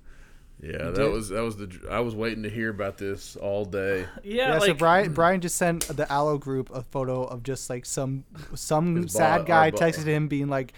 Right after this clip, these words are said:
Speaker 2: "Did you take a vacation day that you didn't tell me about?"
Speaker 1: <laughs> Yeah.
Speaker 3: Yeah, that was our supervisor. Okay, now this is the issue is
Speaker 1: Well, one of. <laughs>
Speaker 3: Well, yeah.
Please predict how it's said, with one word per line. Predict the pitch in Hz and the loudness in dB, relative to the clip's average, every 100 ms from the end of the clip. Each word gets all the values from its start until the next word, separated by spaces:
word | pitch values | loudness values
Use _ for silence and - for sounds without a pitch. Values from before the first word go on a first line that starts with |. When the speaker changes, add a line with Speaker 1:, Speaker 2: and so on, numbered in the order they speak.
| - | -18
Speaker 2:
"Did | - 139 151 | -10 -8 -4
you | 196 | -2
take | - 202 | 0 0
a | 196 | 0
vacation | 185 185 190 190 - 226 | 0 -2 -2 -2 0 0
day | 240 247 | 2 0
that | 220 208 196 | 0 -2 -2
you | 185 | 0
didn't | 196 196 | 0 0
tell | - 202 | -2 -2
me | 220 226 | -2 -2
about?" | 240 269 277 277 | -4 -6 -10 -16
Speaker 1:
<laughs> | - - - - - - | -20 -20 -20 -20 -20 -14
Yeah. | 90 98 87 - | -8 -6 -6 2
Speaker 3:
Yeah, | 226 156 | 4 6
that | |
was | 165 170 | 4 2
our | 165 | 2
supervisor. | - 202 139 113 113 117 | 0 -4 -2 -2 0 -2
Okay, | 156 156 117 - | 2 2 2 -4
now | 160 156 | -6 -4
this | 214 240 | -2 0
is | 170 | 0
the | 131 | 0
issue | 127 - 107 98 98 - | 0 -2 -4 -4 -4 -2
is | 120 120 - - - - | 0 0 0 -4 -4 -4
Speaker 1:
Well, | 110 104 | -2 -2
one | 113 104 | 0 0
of. | 95 98 - | 0 -4 -4
<laughs> | |
Speaker 3:
Well, | - 127 120 | -2 0 0
yeah. | 127 117 110 | 0 0 -2